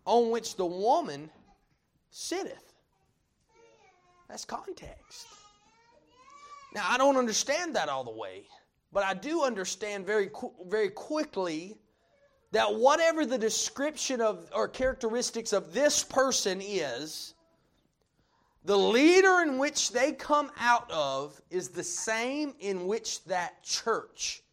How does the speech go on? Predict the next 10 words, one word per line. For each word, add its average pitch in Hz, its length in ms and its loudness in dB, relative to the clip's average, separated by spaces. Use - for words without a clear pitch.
the 147 80 -6
apostolic, 147 800 -2
I - 20 -12
mean, 143 220 -10
the, 139 200 -4
the, 156 160 -2
uh, 147 180 -8
the 151 100 -6
apostate 160 800 -4
church - 760 -14